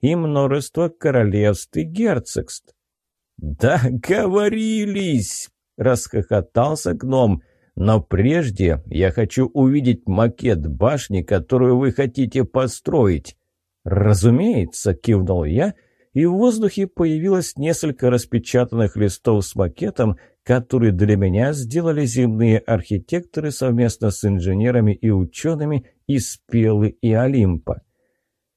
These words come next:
На чертеже находилась башня из стекла и железобетона во вполне современном стиле. Простая, квадратная,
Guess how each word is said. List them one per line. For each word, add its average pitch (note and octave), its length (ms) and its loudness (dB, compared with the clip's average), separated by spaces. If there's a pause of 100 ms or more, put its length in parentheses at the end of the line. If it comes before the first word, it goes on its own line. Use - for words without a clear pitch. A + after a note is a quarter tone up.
(400)
На C#3 120 2
чертеже F3 520 0
находилась F3+ 640 -2
башня C3+ 720 -2
из A#2+ 220 0
стекла - 600 -2
и A#2+ 60 0
железобетона G#2+ 1160 0 (100)
во A2+ 380 0
вполне F3 680 -2
современном B2 1000 0
стиле. - 600 -6 (360)
Простая, E3+ 600 -4
квадратная, A2+ 1000 0